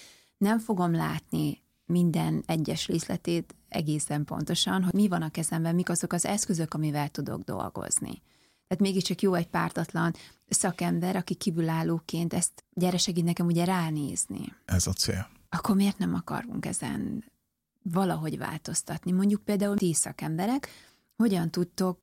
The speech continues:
Speaker 1: és nem tudom, hogy van-e egyébként ebben a szakmában ilyen, nem akarom azt a szót használni, hogy könyökölés, de mondjuk, hogy valamiféle rivalizálás, vagy hogy összefogni,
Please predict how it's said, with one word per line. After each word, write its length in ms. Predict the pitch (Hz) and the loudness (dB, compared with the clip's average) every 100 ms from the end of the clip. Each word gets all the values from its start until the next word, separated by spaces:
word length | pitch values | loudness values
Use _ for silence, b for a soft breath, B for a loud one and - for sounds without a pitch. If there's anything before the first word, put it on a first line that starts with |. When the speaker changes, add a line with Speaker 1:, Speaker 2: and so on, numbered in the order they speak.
| _ - | _ -6
Speaker 1:
és 140 | - | 2
nem 120 | 214 | 2
tudom, 240 | 415 427 185 | 4 4 4
hogy 160 | 160 | 4
van-e 300 | 151 151 147 | 2 0 0
egyébként 840 | 135 139 147 - 151 151 151 151 160 B B B _ | -2 -2 -4 -4 -2 -2 -2 -4 -6 B B B _
ebben 340 | 185 170 170 160 | -2 0 0 0
a 260 | 160 160 - | -2 -4 -6
szakmában 680 | - 170 - 170 160 156 156 | -4 -2 -2 -2 0 0 0
ilyen, 440 | 156 156 151 156 _ _ | 0 0 -2 -4 _ _
nem 220 | 170 175 | 0 2
akarom 280 | 170 165 160 | 2 0 0
azt 120 | 170 | 0
a 40 | 175 | 0
szót 200 | 175 175 | 0 0
használni, 360 | 175 - 170 | -2 0 2
hogy 180 | 190 175 | 2 2
könyökölés, 640 | - 175 170 - 156 175 | 0 0 0 0 0 0
de 100 | - | 0
mondjuk, 380 | 175 175 170 175 | 0 2 0 0
hogy 380 | - 175 165 165 | 0 0 2 0
valamiféle 600 | 160 190 180 - 165 160 | 0 0 0 0 0 2
rivalizálás, 840 | 160 160 160 165 165 175 175 190 - | 2 2 2 0 0 0 0 0 -2
vagy 180 | 185 185 | -4 0
hogy 140 | 202 | -2
összefogni, 720 | - 247 - - 160 160 165 | 0 -2 -4 -4 -4 -2 -2